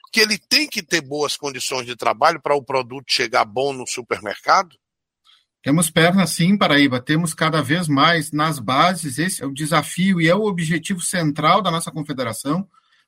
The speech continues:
Speaker 2: eh, fortalecer as negociações coletivas, fortalecer o diálogo com os trabalhadores, fortalecer as campanhas salariais e tá na base.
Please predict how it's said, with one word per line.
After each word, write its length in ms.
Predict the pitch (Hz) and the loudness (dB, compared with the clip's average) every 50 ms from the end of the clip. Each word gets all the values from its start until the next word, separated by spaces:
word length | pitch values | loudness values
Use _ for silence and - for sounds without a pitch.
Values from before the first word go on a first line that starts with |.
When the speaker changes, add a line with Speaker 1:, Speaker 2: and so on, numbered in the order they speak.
| _ | _
Speaker 2:
eh, 120 | - 147 143 | -6 -6 -6
fortalecer 680 | - - 208 220 - - 185 180 175 151 - - 208 | -4 -2 -4 -2 2 2 2 2 2 0 0 2 2
as 120 | 220 208 202 | 2 4 2
negociações 520 | 185 165 180 175 - 180 - - 180 170 | 0 0 0 -2 -2 -4 -4 -4 -4 -4
coletivas, 600 | - 165 151 143 135 - - 196 190 185 175 - | 0 0 2 2 0 0 -4 -4 -4 -4 -6 -4
fortalecer 580 | - 196 185 - - 170 165 160 151 - 208 220 | -4 -4 -2 0 0 0 0 0 0 2 2 2
o 80 | 226 | 2
diálogo 380 | 190 170 165 160 175 185 175 - | 4 4 4 4 4 4 2 -4
com 80 | - | -6
os 80 | 165 156 | -8 -6
trabalhadores, 720 | - 151 147 143 139 135 127 113 127 143 170 175 180 - - _ - - _ _ _ | -4 -4 -2 0 0 0 -2 0 0 0 0 0 -2 -8 -14 _ -20 -20 _ _ _
fortalecer 640 | - 160 165 160 - 160 160 160 151 156 - 208 226 | -4 -2 -2 0 0 0 2 2 0 0 0 0 0
as 100 | 233 - | 0 0
campanhas 420 | - 214 190 165 185 180 180 175 | 0 0 0 0 2 0 0 0
salariais 600 | - 175 160 151 147 143 139 139 151 165 175 170 | 0 0 0 0 0 2 2 2 2 0 0 -4
e 80 | 190 185 | -6 -6
tá 240 | - - 175 185 | 0 2 2 4
na 120 | 190 180 156 | 4 2 2
base. 360 | 120 120 113 98 - - - | 2 0 -2 -2 -6 -12 -20